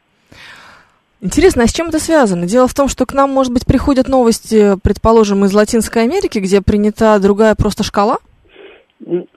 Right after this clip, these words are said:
Speaker 1: Ну, то есть в
Speaker 2: там
Speaker 1: Японии,
Speaker 2: может
Speaker 1: например, семибалльная шкала, в России
Speaker 2: Вот.
Speaker 1: двенадцатибалльная, в Латинской
Speaker 2: Бальная,
Speaker 1: Америке
Speaker 2: бальная, она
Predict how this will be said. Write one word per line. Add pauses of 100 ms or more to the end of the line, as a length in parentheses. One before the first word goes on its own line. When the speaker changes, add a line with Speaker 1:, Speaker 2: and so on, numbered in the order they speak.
Speaker 1:
Ну,
то
есть
в
Speaker 2:
там
Speaker 1:
Японии,
Speaker 2:
может
Speaker 1:
например,
семибалльная
шкала,
в
России
Speaker 2:
Вот.
Speaker 1:
двенадцатибалльная,
в
Латинской
Speaker 2:
Бальная,
Speaker 1:
Америке
Speaker 2:
бальная,
она